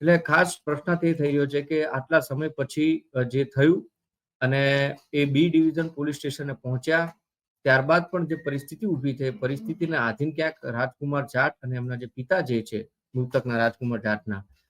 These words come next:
રતનલાલ જાટ એવું કહી રહ્યા છે કે સી બી આઈ તપાસની માંગ થવી જોઈએ. જી બેન, અ, નેટવર્ક એરર આવે તે આપ,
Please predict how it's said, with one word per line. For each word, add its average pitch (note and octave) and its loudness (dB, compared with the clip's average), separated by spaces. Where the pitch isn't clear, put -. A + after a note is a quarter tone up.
રતનલાલ E3 2
જાટ C#3+ 2
એવું C3+ 0
કહી C3 0
રહ્યા B2 2
છે D#3 -6
કે D#3+ -4
સી - -4
બી B2+ 0
આઈ B2+ 2
તપાસની A#2+ -6
માંગ A2+ -6
થવી A#2+ -2
જોઈએ. D3 -2
જી D#3 4
બેન, D#3 4
અ, A#2 -2
નેટવર્ક C#3+ 0
એરર B2+ -2
આવે B2+ -6
તે D#3+ -4
આપ, D3+ 2